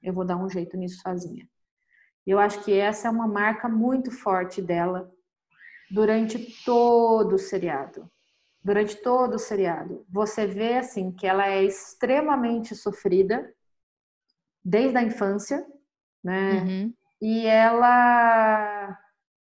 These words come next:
Speaker 1: e é, é como se ela tivesse que carregar aquilo a vida toda, e ela não vai ficar descontando nos outros, ou ela não vai ficar se ju-, justificando, né, as coisas que ela faz ou que não faz na vida pela história que ela tem, mas ela carrega.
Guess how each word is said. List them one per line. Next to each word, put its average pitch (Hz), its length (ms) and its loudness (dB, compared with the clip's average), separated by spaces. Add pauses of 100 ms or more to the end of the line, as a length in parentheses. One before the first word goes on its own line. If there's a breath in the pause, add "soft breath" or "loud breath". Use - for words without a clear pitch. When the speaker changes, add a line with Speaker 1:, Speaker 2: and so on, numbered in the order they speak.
(480)
Speaker 1:
e 277 60 0
é, 294 240 2
é 294 40 4
como 359 300 4
se 415 120 0
ela 427 140 4
tivesse 415 420 4
que 403 80 -4
carregar 415 440 4
aquilo 392 300 4
a 392 60 6
vida 370 220 2
toda, 302 540 2
e 208 320 0
ela 240 200 4
não 277 180 -2
vai 285 240 4
ficar 285 280 0
descontando 240 680 -4
nos 202 240 -2
outros, 220 560 0
ou 214 300 2
ela 214 200 0
não 208 180 -10
vai 196 240 2
ficar 208 840 0 (580)
se - 160 -6
ju-, 240 280 0
justificando, 240 1000 0
né, 185 580 -2
as 190 200 0
coisas 190 300 -2
que - 100 -2
ela 190 140 2
faz 196 280 0
ou 202 80 0
que 202 120 -6
não 196 160 -4
faz 185 260 -2
na 185 100 -4
vida 185 240 -2
pela 208 180 0
história 202 340 -2
que 202 100 -4
ela 214 120 0
tem, 240 280 -4
mas 240 160 0
ela 247 160 6
carrega. 214 680 2